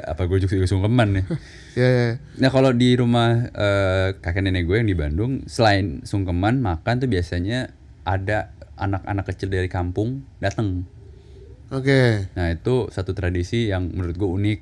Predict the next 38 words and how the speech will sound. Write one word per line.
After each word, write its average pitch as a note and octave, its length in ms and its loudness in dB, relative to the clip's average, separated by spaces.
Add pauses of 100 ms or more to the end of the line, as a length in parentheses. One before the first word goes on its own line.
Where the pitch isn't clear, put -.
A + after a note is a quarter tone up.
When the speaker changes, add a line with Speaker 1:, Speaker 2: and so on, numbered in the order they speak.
Speaker 1:
karena F2+ 580 -2 (260)
kan B2 440 0
kakek - 500 -6
nenek F2+ 240 -2
gue G2 160 0
rumahnya G#2 460 0 (280)
besar F#2+ 640 2
di F2 240 -4
antara F2 480 -4 (480)
j-, - 220 -8
rumah-rumah F#2+ 420 0
yang F#2 140 0
lain F2+ 220 0
ya, E2+ 140 -4
di F2+ 220 -6
Speaker 2:
Aha, F#2 80 -2
Speaker 1:
gang G2+ 240 4
gitu. E2+ 180 -4
Speaker 2:
aha. A#2+ 220 -4 (460)
Speaker 1:
Dan F#2 180 -2
jadi F#2 220 2
yang A2 80 0
paling F#2 180 4
dituakan F#2+ 500 4
juga. F#2 380 2
Speaker 2:
Oke. A2 320 -4 (640)
Speaker 1:
Nah, G2+ 160 -2
biasanya F#2 480 0
tiap - 80 -4
tahun F2 480 2
itu F#2+ 240 -4
banyak G2+ 240 0
sekali B2 240 0
anak-anak G2+ 320 -2
kecil B2 160 0
yang A2 160 2
lebaran F#2 400 2
di F#2 240 0